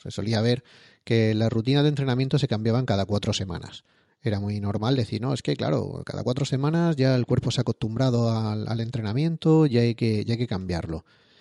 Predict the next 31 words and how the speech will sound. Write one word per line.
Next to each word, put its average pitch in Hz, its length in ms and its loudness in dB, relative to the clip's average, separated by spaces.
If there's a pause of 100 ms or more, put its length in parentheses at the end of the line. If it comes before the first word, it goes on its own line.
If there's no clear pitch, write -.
(180)
Bueno, 92 280 -6
se - 140 -8
ha - 20 -2
acostumbrado 107 460 -2
al 101 120 -2
entrenamiento 113 840 -2
o 95 120 -8
no. 87 180 -8 (480)
La 110 200 -2
principal 123 380 0
razón, 170 400 2
o 113 160 0
una 123 160 0
de 127 60 2
las 131 120 2
razones 127 380 0
por 110 220 -2
las 101 140 -2
que 104 280 -4
se - 100 -4
hacía 123 260 2
eso, 113 260 0 (640)
era 127 180 2
porque 113 240 0
cada 107 220 0
cuatro 131 240 2
semanas, 139 540 0 (300)
que - 120 -4
es 98 100 -4
un 104 120 -4
mes, 117 340 -2